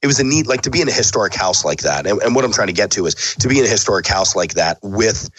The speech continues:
with Katie, you know, and watch what she does was really cool. So that's just why I think that you guys, I will connect you guys and, and we'll, we'll make sure that, that we can do something. 'Cause I think it'd be fun,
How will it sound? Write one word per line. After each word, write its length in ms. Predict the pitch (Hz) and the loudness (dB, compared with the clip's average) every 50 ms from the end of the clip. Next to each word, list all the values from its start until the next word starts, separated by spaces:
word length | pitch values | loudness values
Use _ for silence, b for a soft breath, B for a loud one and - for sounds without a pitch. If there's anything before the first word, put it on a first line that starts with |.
| B B B B B _ _ - | B B B B B _ _ -10
with 260 | - - 95 - - - | -4 -2 -2 -2 0 0
Katie, 540 | - 127 127 120 117 104 80 - - - _ _ _ b b b b b _ _ _ _ - | 0 2 2 2 0 -2 -4 -8 -10 -16 _ _ _ b b b b b _ _ _ _ -4
you 80 | 113 110 | 0 0
know, 160 | 101 101 98 | 2 2 2
and 180 | 95 98 95 95 | 0 0 0 0
watch 320 | 101 104 110 113 - - | 0 0 0 0 0 0
what 160 | 95 95 87 | -2 0 0
she 360 | - - - - - 117 110 | 0 0 0 0 -2 -2 -4
does 500 | 98 98 90 78 76 71 69 - - - | -2 0 0 0 0 -2 -2 -2 -2 -2
was 180 | - 101 101 98 | 0 0 0 2
really 240 | 104 104 104 95 92 85 | 2 2 2 2 2 0
cool. 180 | - - 87 - | 0 0 0 0
So 140 | - - | 0 0
that's 420 | 95 87 90 117 123 120 - - - | 0 0 0 0 0 0 0 0 0
just 180 | 139 - 80 | 0 -2 0
why 300 | - 92 87 87 90 82 | 0 0 0 2 2 0
I 40 | 82 | 0
think 320 | 82 - 107 98 90 85 - | 0 0 -2 -2 -2 -2 -2
that 180 | 90 85 80 | -2 -2 -2
you 240 | 82 87 92 101 104 | -2 -2 -2 -2 0
guys, 580 | 95 101 90 90 - - - - - - - - _ - - | 0 0 0 0 0 -2 -2 -4 -6 -6 -6 -8 _ -6 -2
I 120 | 117 131 | -2 0
will 100 | 135 139 | 0 0
connect 280 | - 151 117 110 107 113 | 0 0 0 0 -2 -2
you 100 | 120 113 | -2 0
guys 320 | 131 127 131 135 127 - | 0 2 2 2 0 0
and, 180 | - - 101 - | 0 -2 -2 0
and 160 | 98 110 110 | 0 2 2
we'll, 160 | 107 107 104 - 120 | 2 0 0 -4 -2
we'll 180 | 107 107 107 | 0 2 2
make 220 | 101 104 98 87 - | 4 2 2 2 0
sure 300 | - - 90 90 82 80 | 0 0 2 2 2 2
that, 260 | 76 76 71 - - | 2 0 -2 -2 -2
that 180 | - 85 80 76 | -2 -2 -2 -2
we 220 | 80 87 98 98 | -4 -4 -2 0
can 160 | - 101 87 | 0 0 0
do 100 | 80 87 | 0 2
something. 380 | 82 - - 69 - - - - | 2 2 0 -2 -4 -6 -8 -8
'Cause 360 | - - - - - - 151 | -10 -12 -12 -8 -2 0 0
I 60 | 160 | 0
think 140 | 165 180 175 | 0 0 -2
it'd 80 | 170 165 | 0 -2
be 80 | 160 | -2
fun, 340 | 151 - 196 165 85 131 - | 0 0 0 0 -2 -4 -8